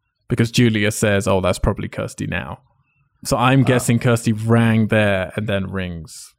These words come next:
Speaker 1: Maybe
Speaker 2: No, no,
Speaker 1: rang
Speaker 2: no. I'm
Speaker 1: from
Speaker 2: talking
Speaker 1: her
Speaker 2: about,
Speaker 1: boyfriend.
Speaker 2: like, when she was missing or whatever, like, you know, when she was picked up, they ca- would have called, you know, like, her immediate family,
Speaker 1: Not
Speaker 2: but
Speaker 1: if she didn't
Speaker 2: instead
Speaker 1: have a
Speaker 2: they,
Speaker 1: number on
Speaker 2: how
Speaker 1: her
Speaker 2: did
Speaker 1: or
Speaker 2: the
Speaker 1: anything. I feel like maybe she
Speaker 2: Yeah.
Speaker 1: rang the boyfriend.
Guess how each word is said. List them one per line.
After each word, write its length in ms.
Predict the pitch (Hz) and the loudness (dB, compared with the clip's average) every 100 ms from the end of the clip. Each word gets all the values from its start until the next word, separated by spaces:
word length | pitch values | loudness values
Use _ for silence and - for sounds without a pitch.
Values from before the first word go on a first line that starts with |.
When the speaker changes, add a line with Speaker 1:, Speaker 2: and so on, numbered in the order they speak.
| _ _ _ _ - | _ _ _ _ -16
Speaker 1:
Maybe 220 | 208 196 | -10 -2
Speaker 2:
No, 60 | 175 | 2
no, 100 | 180 | 2
Speaker 1:
rang 60 | 156 | 2
Speaker 2:
no. 60 | |
I'm 60 | 156 | 2
Speaker 1:
from 40 | |
Speaker 2:
talking 160 | 160 160 | 2 4
Speaker 1:
her 20 | |
Speaker 2:
about, 120 | 139 | 4
Speaker 1:
boyfriend. 80 | 127 120 | 4 4
Speaker 2:
like, 40 | 117 | 2
when 120 | 117 | 0
she 460 | - - - 120 113 | 0 0 0 2 2
was 260 | 110 107 | 2 0
missing 680 | 110 110 127 - 98 90 87 _ - | 4 4 4 2 -4 -10 -14 _ 2
or 120 | 123 | 4
whatever, 400 | 117 123 120 110 | 4 4 4 2
like, 360 | 104 101 101 - | 2 0 -2 -2
you 60 | |
know, 120 | 117 104 | 0 2
when 140 | 104 | 2
she 160 | - 110 | 2 0
was 180 | 104 | -2
picked 400 | - - 117 - | -2 -2 -2 0
up, 300 | 135 120 101 - _ _ _ _ _ _ 120 | 2 2 -2 -14 _ _ _ _ _ _ 0
they 380 | 117 117 110 _ - | 2 4 2 _ -10
ca- 180 | - - - | -4 -2 2
would 160 | 127 | 2
have 220 | 117 - | 2 -2
called, 320 | - 135 110 117 | 0 4 4 4
you 80 | 117 | 2
know, 140 | 107 | 4
like, 180 | 104 - | 0 -2
her 120 | - | -2
immediate 400 | 117 120 117 110 - | 0 0 -2 -6 -10
family, 540 | - 117 123 139 107 98 | -4 0 2 2 2 4
Speaker 1:
Not 100 | 95 | 4
Speaker 2:
but 40 | |
Speaker 1:
if 60 | 107 | 4
she 60 | 110 | 4
didn't 120 | 120 | 4
Speaker 2:
instead 180 | 117 113 | 4 4
Speaker 1:
have 120 | 110 | 2
a 40 | |
Speaker 2:
they, 60 | 98 | 2
Speaker 1:
number 260 | 104 107 82 | 0 0 0
on 40 | 76 | 0
Speaker 2:
how 140 | - | 2
Speaker 1:
her 60 | 180 | 2
Speaker 2:
did 120 | 185 | 2
Speaker 1:
or 20 | |
Speaker 2:
the 60 | - | -2
Speaker 1:
anything. 140 | - - _ _ _ _ _ _ _ - | -10 -18 _ _ _ _ _ _ _ -6
I 60 | 135 | -2
feel 120 | 196 | 0
like 80 | 135 | 2
maybe 220 | 147 139 | 2 2
she 240 | - 123 | 2 2
Speaker 2:
Yeah. 60 | - | 4
Speaker 1:
rang 180 | 107 87 | 2 -2
the 80 | 78 | -8
boyfriend. 480 | - - 90 90 | -12 -12 -14 -16